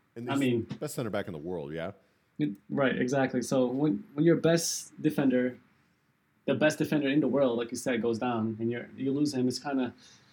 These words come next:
Speaker 2: it's gonna be tough to make up for that. It's gonna be
Speaker 1: Mm-hmm.
Speaker 2: tough for any team.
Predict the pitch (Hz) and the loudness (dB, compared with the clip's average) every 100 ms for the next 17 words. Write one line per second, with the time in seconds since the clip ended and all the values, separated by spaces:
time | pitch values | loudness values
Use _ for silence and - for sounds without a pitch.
0 | _ - 165 156 151 - 127 107 - - | _ -8 -2 2 2 2 0 0 -10 -10
1 | 127 127 117 117 120 110 104 101 98 82 | -2 0 0 -4 -2 0 0 -2 -4 -2
2 | 156 131 113 - 123 117 - 117 110 | -2 -4 -6 -4 -4 -4 -2 0 0